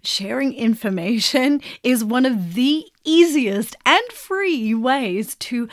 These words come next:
help to shift the energy and help to raise the consciousness of humanity. Sharing information is one of the easiest and most beneficial ways in which we can help serve one another.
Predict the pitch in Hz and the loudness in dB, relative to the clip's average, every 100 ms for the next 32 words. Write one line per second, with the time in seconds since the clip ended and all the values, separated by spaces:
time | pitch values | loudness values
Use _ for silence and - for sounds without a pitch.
0 | - - 269 311 - - 285 277 - - | -14 -8 -4 -4 -6 -6 -4 -4 -6 -6
1 | 220 262 - 240 240 - 196 202 190 190 | -8 -10 -10 -8 -6 -6 -4 -4 -4 -6
2 | 185 202 202 - 247 247 - 220 190 202 | -8 -6 -8 -8 -10 -8 -6 -6 -6 -4
3 | 233 247 226 233 - 202 202 - 190 - | -4 -4 -6 -10 -8 -6 -4 -6 -8 -8
4 | 190 190 - - - 254 254 226 - 214 | -8 -8 -12 -20 -6 -2 -2 -4 -6 -6
5 | 175 185 175 - - _ _ - - 254 | -4 -6 -10 -14 -20 _ _ -8 -4 -2
6 | 240 285 277 247 247 226 214 220 202 180 | 0 2 2 0 0 -2 -2 -4 -6 -6
7 | - - - 208 214 220 214 208 - - | -8 -12 -8 -6 -2 -2 -2 -4 -6 -4
8 | 247 247 254 254 240 - 208 208 202 196 | 0 2 2 0 -4 -4 -2 -2 -2 -4
9 | 185 214 226 220 240 247 220 214 196 180 | -2 -2 -2 -4 -6 -4 -4 -2 -2 -4
10 | 170 202 196 202 202 - 220 190 202 165 | -6 -6 -6 -6 -8 -8 -8 -6 -8 -6
11 | 190 190 - 156 156 - 180 - 151 - | -6 -6 -8 -8 -10 -12 -14 -12 -12 -12
12 | - 196 | -14 -16